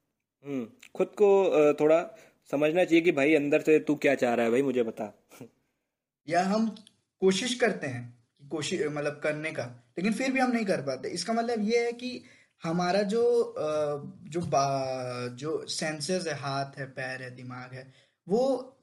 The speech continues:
Speaker 2: एक कहीं ना कहीं इनर वॉइस जो है, वो जो बोल रहा है, उसको अच्छे से इंटरप्रेट नहीं कर पा रहा है।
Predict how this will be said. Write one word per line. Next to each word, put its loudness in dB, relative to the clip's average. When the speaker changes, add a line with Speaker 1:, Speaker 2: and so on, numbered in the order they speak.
Speaker 2:
एक 0
कहीं 2
ना 0
कहीं -2
इनर -2
वॉइस -2
जो -2
है, -2
वो 0
जो -2
बोल 2
रहा -2
है, -4
उसको -6
अच्छे -2
से -4
इंटरप्रेट -4
नहीं -8
कर -12
पा -16
रहा -18
है। -20